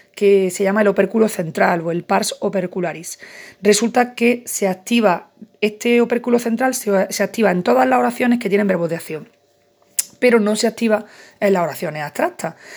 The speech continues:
Y si nos fijamos dónde está esta, esta región del opérculo central, de la corteza frontal inferior izquierda, coincide o pertenece al área de Broca.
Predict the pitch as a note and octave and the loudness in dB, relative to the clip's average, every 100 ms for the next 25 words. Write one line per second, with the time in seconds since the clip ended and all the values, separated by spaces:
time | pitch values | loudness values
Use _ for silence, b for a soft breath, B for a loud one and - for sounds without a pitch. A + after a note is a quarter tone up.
0 | B - G#3 G#3 G3+ G3 G#3 A#3 B3+ B3 | B -2 0 2 0 0 0 2 2 -2
1 | - A#3+ A#3 A#3 - A3 A3 - G3+ G3 | -2 0 2 2 0 -4 -4 -2 0 0
2 | F#3+ F#3 F3+ G3 F#3 G3+ F#3+ G3+ G3+ F#3+ | 0 -2 -4 -6 -4 -4 -4 0 0 2
3 | G3+ G#3 F#3 F#3 F3 A#3 C4+ B3 G#3 F#3+ | 0 2 0 0 -2 2 4 4 2 0
4 | F#3 G3 G3+ G3+ G3+ G3 G3 G3 F#3+ F#3 | 0 -2 -4 -2 -2 0 0 2 2 -2
5 | F#3+ F#3 F#3 B3+ G#3+ G#3 B B B B | -2 -4 -2 0 0 -2 B B B B
6 | B - G#3 G3+ - B3 A#3 G#3+ F#3 E3+ | B 4 4 4 -2 2 4 4 2 -2
7 | F#3 G#3 A3+ G#3 F3+ E3+ D#3 D3+ C4+ | -2 -2 0 2 0 -2 -4 -4 -6